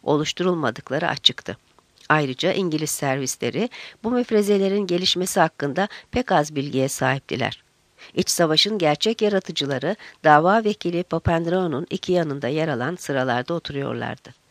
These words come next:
Nihayet ve en önemlisi, Eam, Elas'ın kurtuluş mücadelesi sırasında ödediği bedel,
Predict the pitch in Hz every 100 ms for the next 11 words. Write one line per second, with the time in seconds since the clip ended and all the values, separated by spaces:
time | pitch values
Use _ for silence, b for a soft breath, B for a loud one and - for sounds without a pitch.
0 | _ _ B B 202 214 180 151 147 -
1 | - 139 202 196 139 113 113 127 - 240
2 | _ _ - - 165 147 190 - 208 196
3 | - 185 - B - 170 - 202 233 214
4 | 202 185 180 180 - 175 165 160 - 165
5 | 165 156 165 160 156 151 123 120 175